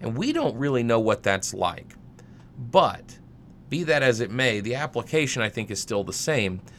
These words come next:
Whether you're living day to day to survive, or whether you're looking longer term and looking at the things of this world that are external to your own life, there's a lot of things out there that make us worry.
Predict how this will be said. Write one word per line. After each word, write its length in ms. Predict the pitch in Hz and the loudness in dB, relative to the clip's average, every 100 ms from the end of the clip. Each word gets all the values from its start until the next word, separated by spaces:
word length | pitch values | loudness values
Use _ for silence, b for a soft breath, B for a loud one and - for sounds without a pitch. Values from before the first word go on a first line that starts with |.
| B B | B B
Whether 320 | 131 139 131 | 6 6 8
you're 200 | 127 185 | 6 4
living 360 | 180 165 143 117 | 4 2 2 4
day 220 | 123 147 | 4 4
to 100 | 127 | 2
day 480 | 104 123 104 95 117 - - | 8 8 8 4 0 -10 -12
to 120 | - | -6
survive, 760 | 104 101 90 107 117 95 92 - | -2 -2 4 6 6 4 0 -2
or 80 | 107 | -2
whether 320 | 127 147 151 | -2 -2 -4
you're 220 | 135 156 | -4 -4
looking 420 | 156 143 127 113 | -4 -4 -6 -2
longer 320 | 113 113 107 | 0 0 -2
term 460 | 101 - 160 135 120 | -6 -2 0 2 2
and 100 | 107 | 0
looking 320 | 117 117 110 | -2 -2 -6
at 140 | 107 - | -6 -6
the 80 | |
things 340 | 95 113 110 110 | -6 -4 -2 -4
of 100 | 101 | -4
this 220 | 101 - | -6 -4
world 260 | 110 107 98 | -2 -2 0
that 80 | |
are 120 | 101 - | -2 -2
external 680 | - - - 117 143 117 | -4 -4 2 2 2 0
to 140 | 101 110 | -2 -4
your 160 | 98 | 0
own 160 | 113 131 | 0 0
life, 380 | 98 92 101 - B B B B B B B - | 0 2 0 -4 B B B B B B B -6
there's 200 | 156 226 | -2 0
a 40 | |
lot 240 | 147 113 139 | 4 4 4
of 100 | 156 - | -2 -4
things 280 | 127 147 151 | -2 2 4
out 140 | 151 | 4
there 140 | 160 160 | 6 4
that 100 | 147 | 2
make 200 | 156 160 | -2 -2
us 140 | - | -4
worry. 460 | 156 220 202 101 | -2 0 0 -4